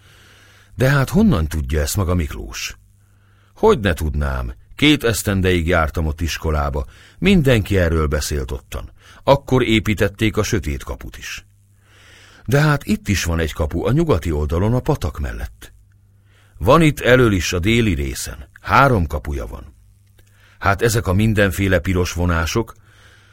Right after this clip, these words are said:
A diák nézte, betűzte a jegyeket. A fejét rázta.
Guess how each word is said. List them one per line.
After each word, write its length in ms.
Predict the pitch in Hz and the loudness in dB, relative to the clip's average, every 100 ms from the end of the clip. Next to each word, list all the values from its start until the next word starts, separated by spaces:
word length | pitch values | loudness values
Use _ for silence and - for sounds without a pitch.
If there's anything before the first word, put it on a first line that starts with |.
| - | -10
A 100 | - | -4
diák 420 | 90 180 92 71 | 2 2 2 0
nézte, 540 | 104 117 98 - 107 - | 0 0 -2 -2 -4 -4
betűzte 560 | 76 78 - 69 - 71 | -4 -4 -4 -6 -4 -4
a 60 | |
jegyeket. 580 | 71 69 65 - 64 - _ - | -4 -4 -6 -8 -12 -16 _ -4
A 100 | 113 | -2
fejét 400 | 78 67 57 - | -2 -6 -8 -10
rázta. 520 | 60 - - 65 | -10 -8 -8 -10